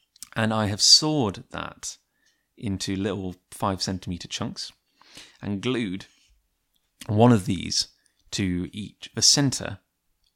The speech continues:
of each of the wooden discs, each representing a different level of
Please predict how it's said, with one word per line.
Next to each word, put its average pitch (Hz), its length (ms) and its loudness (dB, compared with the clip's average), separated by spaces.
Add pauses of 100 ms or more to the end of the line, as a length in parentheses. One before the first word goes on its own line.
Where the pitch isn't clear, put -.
of 92 360 -2
each - 360 -8
of 98 260 -6
the 107 60 -6
wooden 95 280 -4
discs, - 440 0
each 110 220 -8
representing 95 420 -4
a 87 40 -4
different 92 280 -10
level 87 360 -10
of 95 260 -8